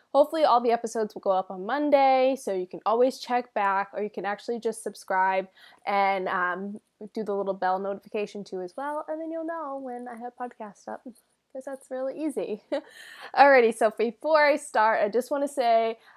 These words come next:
thank you guys so much for tuning in. Don't forget to subscribe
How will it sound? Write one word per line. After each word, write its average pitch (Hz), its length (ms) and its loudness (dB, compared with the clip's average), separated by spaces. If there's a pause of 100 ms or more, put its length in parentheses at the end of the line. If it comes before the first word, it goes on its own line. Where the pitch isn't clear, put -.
(140)
thank 226 360 0
you 311 120 -2
guys 311 200 -2
so 349 500 0
much 339 420 -4
for 339 120 -4
tuning 339 640 -2 (120)
in. 285 420 2
Don't 269 240 0
forget 294 300 0
to 269 100 -14
subscribe 269 800 0